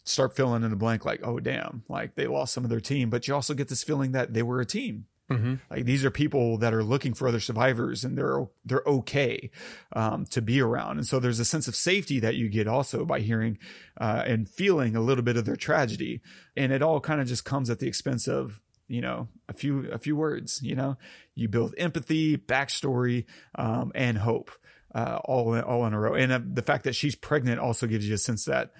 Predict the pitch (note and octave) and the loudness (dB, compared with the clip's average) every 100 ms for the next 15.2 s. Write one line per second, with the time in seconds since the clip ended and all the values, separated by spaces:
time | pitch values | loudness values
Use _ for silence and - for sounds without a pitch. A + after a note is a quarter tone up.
0 | - _ - A#2 - A#2+ A#2 A2+ A2 G#2+ | -20 _ -2 -2 0 0 0 2 2 2
1 | G2+ B2 C#3 - - C3+ B2 G2+ C3 G#2+ | 0 -2 -4 -6 -2 2 2 2 2 2
2 | G#2+ A2+ A2+ - A#2 - B2 - - - | 0 0 0 -2 -6 -4 -2 -2 -4 -10
3 | - - - B2 A#2+ A#2+ A#2+ D3+ D3+ - | -20 -12 0 2 4 2 4 4 2 0
4 | E3 E3 E3 D#3+ D3+ D#3 D#3+ D#3+ - - | -2 0 0 -2 0 0 2 2 2 -2
5 | A2 B2+ A#2+ A2+ B2+ A2 A#2+ G#2+ A2 G#2+ | -2 0 2 2 0 0 0 2 2 0
6 | G2 - B2+ - A#2 - - - B2+ A2+ | -2 -4 -4 -6 -10 -6 -4 -2 0 0
7 | A#2 A2 A#2+ - - - - - - - | -2 -2 -4 -4 -8 -12 -18 -20 -16 -8
8 | - A2 - C#3 B2 B2 B2 - A2+ A2+ | -2 -2 2 4 4 4 4 2 0 0
9 | - - B2+ G#2+ G#2+ _ - _ - B2+ | -2 -2 -2 -4 -8 _ -20 _ -6 -2
10 | B2+ - G#2+ G2+ G2+ A2+ - _ A#2 - | -2 0 0 2 -2 -4 -12 _ -2 -2
11 | B2+ - - A#2+ B2 G#2+ A2+ - - - | -2 -6 -6 0 2 2 0 -2 -4 -4
12 | B2+ - - - B2+ C3+ C3+ G#2 _ _ | -4 -6 -6 -2 0 0 -2 -6 _ _
13 | - D3+ A#2 - - _ _ _ - D3+ | -2 0 0 -2 -8 _ _ _ -4 -2
14 | C3+ A#2 G#2 - - A#2+ A#2 A#2 A#2 A2 | 0 0 -2 -6 -2 2 2 2 2 2
15 | G#2 | 0